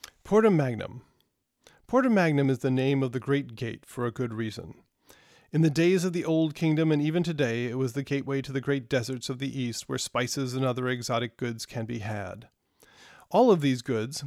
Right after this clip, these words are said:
and all of the wealth that goes with them, have to go through the warehouses of Porta Magnum to get to the other four baronies.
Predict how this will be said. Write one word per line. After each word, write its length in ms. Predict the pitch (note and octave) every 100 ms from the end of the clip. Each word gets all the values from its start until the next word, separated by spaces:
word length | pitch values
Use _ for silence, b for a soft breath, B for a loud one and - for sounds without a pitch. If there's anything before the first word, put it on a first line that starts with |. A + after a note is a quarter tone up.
| B2 -
and 120 | C#3
all 200 | B2+ C3+
of 80 | B2+
the 80 |
wealth 260 | B2+ B2+ B2
that 120 | C3
goes 260 | A#2+ A#2+ A2
with 140 | D#3+
them, 240 | A#2+ A2+ A2+
have 200 | C3 -
to 80 |
go 180 | C#3+ D3+
through 280 | C#3+ - E3
the 100 | D#3
warehouses 560 | D#3 E3+ D3+ D3+ D3 C#3
of 140 | C#3
Porta 200 | D#3+ D#3
Magnum 440 | D#3 B2+ A2 A#2
to 80 | A#2
get 160 | B2 A#2
to 80 | B2+
the 100 | A#2+
other 160 | A#2
four 220 | - A#2+
baronies. 580 | A2+ A#2+ A#2 A2+ A2+ -